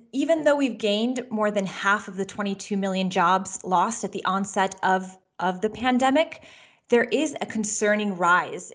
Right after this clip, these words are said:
in permanent unemployment. And that has some implications for the recovery. But before we get into all of that,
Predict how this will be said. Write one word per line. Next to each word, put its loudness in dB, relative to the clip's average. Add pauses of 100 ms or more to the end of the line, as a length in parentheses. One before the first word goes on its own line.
in -8
permanent -4
unemployment. -6 (560)
And 0
that 0
has 0
some 0
implications -2
for -4
the -6
recovery. -8 (760)
But -2
before 2
we 4
get 2
into 0
all 4
of -4
that, 0